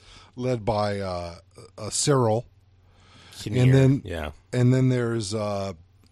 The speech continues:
Speaker 1: the, uh, London gangsters, led by Sid, right?
Speaker 2: Right. Yeah.
Speaker 1: And, uh, they're both involved in pornography, obviously, because the whole movie opens with, like, them, like, Sid and, uh, Jack and a couple of the other gangsters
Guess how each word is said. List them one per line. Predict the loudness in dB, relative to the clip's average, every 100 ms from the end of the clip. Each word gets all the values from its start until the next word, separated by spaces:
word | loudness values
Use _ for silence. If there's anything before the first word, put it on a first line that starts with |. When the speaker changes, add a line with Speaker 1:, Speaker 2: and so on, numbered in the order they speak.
| _ _ _ _ -8
Speaker 1:
the, | -6 -4 -4
uh, | -6 -8 -10 -10
London | -2 0 2 0
gangsters, | -2 -6 -6 -8 -10 -12 _ _
led | -8 -8 -6
by | -6
Sid, | -4 -4 -4 -8 -14 -4
right? | -4 -4 -8 _ -14
Speaker 2:
Right. | -8 -8 -10 _ _ _ -20 -8
Yeah. | -2 2
Speaker 1:
And, | 2 2 4 4
uh, | 4 2 -2 -2
they're | 2
both | 4 4
involved | 4 6 8 6 6
in | 2
pornography, | 4 6 6 6 2 -4
obviously, | -4 -4 -6 -6 -8
because | -6 -4 0
the |
whole | 2 8
movie | 10 10 8
opens | 2 2 -2 0
with, | -4 -4
like, | -4 -4
them, | -2 -2 -4 -12 _ _ _ _ _
like, | -14 -12
Sid | -12 -6 -4 -4 -6
and, | -8 -10 -12
uh, | -12 -14 -16 -20 _ _
Jack | -8 -6 -4 -6 -6
and |
a | -6
couple | -6 -4 -2
of | 0
the | 0
other | 0 -2
gangsters | -2 -4 -4 -6 -6 -8